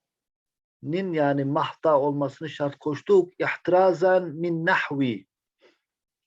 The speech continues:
Şundan ihtiraz etmek için yani,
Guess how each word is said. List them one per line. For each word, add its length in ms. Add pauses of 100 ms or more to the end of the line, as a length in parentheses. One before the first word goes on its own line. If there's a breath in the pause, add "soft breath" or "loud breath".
(280)
Şundan 560
ihtiraz 480
etmek 320
için 260
yani, 420